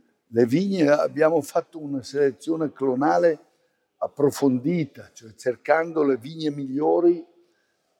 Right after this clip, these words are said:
attraverso specialisti anche francesi che sono venuti a darci una mano,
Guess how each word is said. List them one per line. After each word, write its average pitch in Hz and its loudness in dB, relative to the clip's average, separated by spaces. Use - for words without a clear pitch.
attraverso 131 4
specialisti 117 -2
anche 113 -6
francesi 165 0
che - -20
sono 117 -12
venuti 123 0
a 117 0
darci 113 -8
una 110 -10
mano, 165 -4